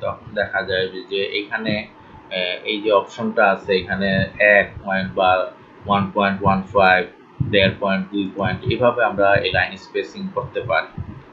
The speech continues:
তো এটা স্বাভাবিকভাবে আছে। এরপরে আমরা চাচ্ছি যে একটা টেবিল, এই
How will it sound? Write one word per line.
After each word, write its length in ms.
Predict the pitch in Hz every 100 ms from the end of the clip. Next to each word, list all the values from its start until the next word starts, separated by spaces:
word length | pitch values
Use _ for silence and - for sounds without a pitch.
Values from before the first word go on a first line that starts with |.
| - - - - - - - - - - - - - - - - - - - - - - - - - - -
তো 80 | -
এটা 240 | 127 147
স্বাভাবিকভাবে 800 | 139 123 117 113 120 120 123 127
আছে। 360 | 110 101 - 113 101 160 - - - - - - - - - - - - - - - - - - - - - -
এরপরে 360 | 131 - 175 175
আমরা 220 | 151 147
চাচ্ছি 440 | 143 127 - 131
যে 120 | 120 123
একটা 160 | 120 117
টেবিল, 420 | - 120 113 117 107 110
এই 60 | 104